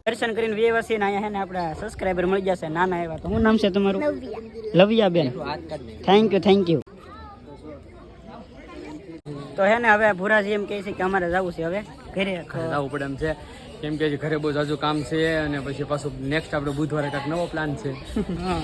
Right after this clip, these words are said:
Speaker 3: <laughs> Coming
Speaker 1: અને
Speaker 3: soon, કહેવાનું નથી.
Speaker 1: બુધવારે કાંઈક નવો પ્લાન છે. હું છે ઈ તમને આ વ્લોગમાં,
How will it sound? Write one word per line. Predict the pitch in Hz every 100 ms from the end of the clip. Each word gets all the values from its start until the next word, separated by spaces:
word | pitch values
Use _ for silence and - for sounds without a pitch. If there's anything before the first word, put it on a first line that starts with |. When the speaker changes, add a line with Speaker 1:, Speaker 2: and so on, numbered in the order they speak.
| -
Speaker 3:
<laughs> | 170 190 180
Coming | 196
Speaker 1:
અને | 202 202
Speaker 3:
soon, | 233 196
કહેવાનું | 202 226 220 214
નથી. | 190 - 175 180
Speaker 1:
બુધવારે | 247 233 240 233
કાંઈક | 233 214
નવો | 233 226
પ્લાન | 180 226 220
છે. | 220
હું | 214 233
છે | 226
ઈ | 208
તમને | 214 202
આ | 214
વ્લોગમાં, | 208 220 220 214 208